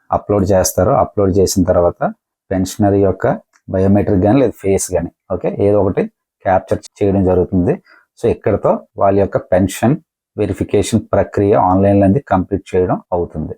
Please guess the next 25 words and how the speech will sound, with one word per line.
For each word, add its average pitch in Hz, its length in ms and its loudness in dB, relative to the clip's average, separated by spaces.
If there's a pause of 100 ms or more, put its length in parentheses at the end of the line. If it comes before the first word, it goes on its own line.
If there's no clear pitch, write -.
(120)
So - 140 -6
వన్స్ 95 320 0
కంప్లీట్ 101 360 2
అయిన 101 180 4
తర్వాత 90 400 2 (300)
ఈ 107 140 -4
డీటెయిల్స్ 101 560 0
అన్నీ 98 280 4 (100)
కూడా 87 320 0 (280)
ఏదైతే 101 340 0
సదరం 98 460 0 (120)
అసెస్‌మెంట్ 101 480 -2
ఫామ్ 90 340 0
ఉందో 92 220 2
ఈ 113 180 2
ఫామ్ 92 380 0
అనేది 98 240 2
మెడికల్ 101 520 0 (320)
ఆఫీసర్ 90 500 -2
వారు 90 280 2 (360)
డిఎంహెచ్ 98 440 0
ఆఫీస్ 90 300 0
సబ్మిట్ 90 340 0
చేయడం 92 280 2
జరుగుతుంది. 95 480 0